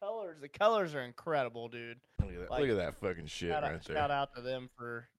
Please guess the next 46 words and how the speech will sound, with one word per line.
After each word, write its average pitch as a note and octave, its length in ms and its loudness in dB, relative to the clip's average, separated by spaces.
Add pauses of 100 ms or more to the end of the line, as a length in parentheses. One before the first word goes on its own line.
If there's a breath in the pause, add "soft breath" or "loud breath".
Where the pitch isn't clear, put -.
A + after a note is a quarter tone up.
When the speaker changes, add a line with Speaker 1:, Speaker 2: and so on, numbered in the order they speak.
(220)
Speaker 1:
doing B2 260 -8
that, A#2+ 240 -8
'cause C3 100 -20
them C3+ 160 -8
colors B2+ 480 -4
came A#2 180 -10
out A2 200 -8
really A#2+ 320 -6
nice. A2 480 -6
Speaker 2:
Yeah. F#2+ 380 6 (1080 soft breath)
I B2 80 12
like B2+ 240 12
Speaker 1:
Only C#3 120 12
Speaker 2:
it. - 60 6
Speaker 1:
sent D3+ 200 2
out C#3+ 180 2 (160)
Speaker 2:
I C3+ 80 12
like B2+ 340 12
it A#2 120 10
Speaker 1:
messages. - 20 2
Speaker 2:
because A2 320 12
the G2+ 100 8
blue G#2 400 12
is G2 140 12
Speaker 1:
<laughs> - 20 6
Speaker 2:
not G2+ 220 12
true A2+ 320 12
blue. F#2 300 10
Like, F2+ 280 6
you're D#3 180 12
a - 20 12
hardworking A2 680 10
dude, G#2 320 8 (500 soft breath)
and F#2 140 4
that A2 220 10
blue A2 480 12 (160)
is F#2 180 6
like G2 180 10
a F#2+ 60 6
blue G2 320 12
jean. F2+ 400 6 (1000)
Speaker 1:
That A3 160 10
is A#3 200 4
my G#3 200 0 (160)
fa-, G#3+ 340 -10
so F#3+ 420 -8